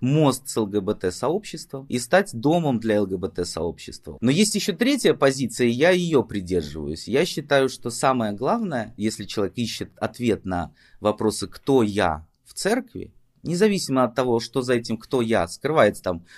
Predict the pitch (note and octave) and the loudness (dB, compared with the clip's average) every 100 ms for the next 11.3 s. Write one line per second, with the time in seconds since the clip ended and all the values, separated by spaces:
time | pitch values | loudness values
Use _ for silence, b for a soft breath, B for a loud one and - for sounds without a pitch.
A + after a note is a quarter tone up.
0 | B A2 C#3+ C#3 B2 B2 A2 G2+ G2+ G2 | B 2 2 2 0 -2 -2 -6 -8 -6
1 | F#2 F#2 F2 D#2 - - D#3+ E3+ D#3+ C3+ | -6 -6 -8 -8 -6 2 4 4 0 4
2 | E3+ G#3 F3+ D3 - B2 A#2+ - C3 C3 | 4 4 0 -4 -4 -2 -2 -2 0 0
3 | C3 B2 B2 A#2 A2+ - F3 G3+ D#3+ - | -2 -2 0 0 -2 -4 -4 -2 -6 -2
4 | C3 A2+ A2+ G2+ B2+ C3 C3 - C3+ B2 | -2 -2 -2 0 2 0 -2 -2 -2 0
5 | A2 - G2 G2+ G2 F#2+ F#2+ - B2 A#3+ | -2 -6 -12 -8 -6 -6 -8 -10 -6 -2
6 | A#3+ G2+ - - - B2 D#3 D3 A#2+ D3 | -2 -2 -8 -12 -2 2 2 2 2 2
7 | D3 - C3+ C3+ G#2 F#2+ D#2+ D2 D#2 - | 0 0 0 0 2 2 0 -8 -8 -2
8 | A2+ A2+ F3 C#4+ - B2 F#2+ - - _ | 0 4 4 4 0 -4 -4 -6 -20 _
9 | - D3 F3 E3 D3+ C#3+ - G#2+ B2+ - | -2 -2 0 2 4 4 0 0 0 2
10 | D3+ E3 - - D#3+ E3 - D#3+ D3+ D3 | 2 2 0 -2 2 2 2 4 6 6
11 | C3 A#2+ A2 | 4 2 0